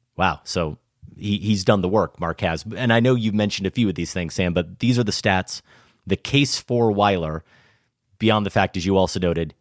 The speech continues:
he's been on our list for years now at this point. Mark says he holds the Academy Award records for most Best Picture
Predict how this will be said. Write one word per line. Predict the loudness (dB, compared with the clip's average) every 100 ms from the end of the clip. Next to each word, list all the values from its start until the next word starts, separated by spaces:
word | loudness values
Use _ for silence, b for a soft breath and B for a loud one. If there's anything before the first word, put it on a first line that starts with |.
| _
he's | -6 -4
been | 2 2
on | 2 -2
our | -4
list | -4 -6 -8 -10 -6
for | -4
years | -2 -2 -4 -8 -10 _
now | -4 -4 -4
at | -4
this | -4
point. | -2 -4 -4 B B B B
Mark | -2 -2
says | 0 0 0 -4 b b b b
he | 0
holds | 2 2 0
the | -2
Academy | 2 0 2
Award | 2 2 2
records | 0 0 -4 -4
for | 0 0
most | 0 0 0 -2
Best | -6 -4
Picture | -6 -6 -4 -4